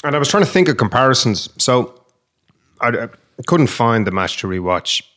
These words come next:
It's not like I have this library, but in the Grand Slam match last year that Joey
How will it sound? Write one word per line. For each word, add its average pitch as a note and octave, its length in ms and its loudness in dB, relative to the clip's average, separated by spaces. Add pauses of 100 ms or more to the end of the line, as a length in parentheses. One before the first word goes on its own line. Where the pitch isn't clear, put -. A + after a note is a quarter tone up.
It's - 120 -10
not G#2+ 100 -2
like E2+ 100 -6
I E2 100 -12
have F2 140 -10
this E2+ 180 -12
library, F2+ 380 -4
but - 260 -4 (1000)
in A#2+ 80 -2
the G#2+ 40 -2
Grand B2 280 -2
Slam A#2 340 -2
match G#2 240 -4
last G2 320 -2
year F#2+ 460 -2
that F#2 360 -4
Joey G#2 320 -2